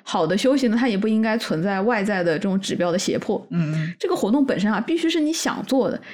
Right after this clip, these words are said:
Speaker 1: 啊，是能够让你进入心流的，不是因为你跟随大流，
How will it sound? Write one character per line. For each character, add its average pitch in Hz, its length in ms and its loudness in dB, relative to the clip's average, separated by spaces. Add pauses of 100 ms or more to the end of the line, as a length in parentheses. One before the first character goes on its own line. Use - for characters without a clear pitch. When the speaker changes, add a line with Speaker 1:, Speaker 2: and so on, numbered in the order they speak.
(260)
Speaker 1:
啊， 226 100 -2
是 339 160 0
能 220 200 2
够 240 80 2
让 302 160 2
你 202 60 2
进 220 100 0
入 202 120 2
心 214 240 2
流 - 180 0
的， 175 160 -2 (240)
不 - 80 2
是 285 100 2
因 339 160 2
为 320 120 0
你 311 120 2
跟 254 200 2
随 240 100 2
大 240 160 -2
流， 285 260 0